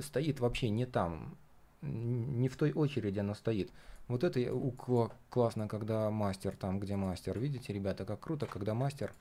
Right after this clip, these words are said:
можно сразу в одном месте и посмотреть, как соседи реагируют. Вот, а здесь бы я иконку добавил сюда, корзину. И вот получается восемь рублей, двенадцать штук сразу в корзину. И не будет вот этого дурацкого повтора.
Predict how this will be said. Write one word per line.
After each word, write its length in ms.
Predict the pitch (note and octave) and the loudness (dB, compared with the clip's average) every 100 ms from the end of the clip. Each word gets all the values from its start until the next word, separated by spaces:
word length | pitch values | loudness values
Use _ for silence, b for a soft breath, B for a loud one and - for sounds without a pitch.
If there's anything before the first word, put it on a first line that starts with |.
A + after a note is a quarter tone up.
| B B B - - | B B B -10 -6
можно 200 | G2+ G#2 | -2 -2
сразу 380 | - B2+ A#2+ | 2 2 2
в 320 | G2+ F#2 F#2+ G#2+ | 0 -2 -2 -2
одном 240 | G#2+ G#2+ | 0 0
месте 480 | A#2+ A#2 F#2+ F#2+ G2 | -2 -2 0 0 0
и 80 | G2 | -2
посмотреть, 440 | - A2+ B2 A#2+ | -2 -2 0 0
как 160 | - - | -2 -4
соседи 360 | G#2 C#3 C#3 | -2 0 2
реагируют. 480 | A#2 G#2 G#2+ G#2 F#2+ B B B B B | 2 2 2 0 0 B B B B B
Вот, 300 | A#2 B2+ G2+ - | 4 6 6 4
а 100 | A2 | 2
здесь 240 | B2 F3 | 4 2
бы 100 | E3+ | 2
я 220 | D#3+ D3 | 2 4
иконку 360 | C#3+ E3+ D#3 C3+ | 4 4 2 4
добавил 360 | B2 B2+ D3 | 4 4 4
сюда, 220 | C3+ A#2 A2 | 2 0 0
корзину. 420 | B2+ B2+ A#2+ G2 | 2 0 2 2
И 60 | |
вот 160 | G#2+ C3 | 2 2
получается 500 | C#3+ C3+ A#2+ G2+ - | 2 4 4 2 2
восемь 380 | A#2 C3+ A#2+ A#2 | 2 2 2 2
рублей, 440 | A#2+ B2+ F3 D3 - | 2 2 2 0 -2
двенадцать 500 | G#2+ A#2+ B2 B2 A2+ | 0 2 0 0 -4
штук 240 | - D#3 | -4 -4
сразу 300 | - B2+ B2+ | 2 2 2
в 80 | B2 | 0
корзину. 400 | B2 A#2 G#2 F#2 | 0 2 4 2
И 100 | B2 | 2
не 140 | C3 | 2
будет 260 | C3+ A#2+ A#2 | 2 2 2
вот 140 | A#2+ | 0
этого 240 | B2 G#2+ G#2+ | 0 0 0
дурацкого 420 | B2 C3 - G#2 | 2 2 2 0
повтора. 500 | - - D#3+ C#3+ | 0 0 2 2